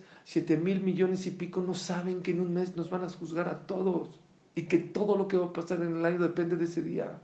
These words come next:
Dice Rav Shimshon Rafael Hirsch algo espectacular, maravilloso. Decimos en Prashat Azinu que Nesher Yair Kinu Al Gozalav Hashem Yerachev.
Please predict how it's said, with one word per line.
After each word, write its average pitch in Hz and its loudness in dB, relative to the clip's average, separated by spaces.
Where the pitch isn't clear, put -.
Dice 151 2
Rav 143 2
Shimshon 147 -2
Rafael 147 4
Hirsch 143 0
algo 156 2
espectacular, 139 -4
maravilloso. 139 -4
Decimos 147 -2
en 131 -4
Prashat 143 0
Azinu 143 -2
que 135 -2
Nesher 156 -2
Yair 143 4
Kinu 139 -2
Al 143 0
Gozalav 135 2
Hashem 135 -4
Yerachev. 131 -2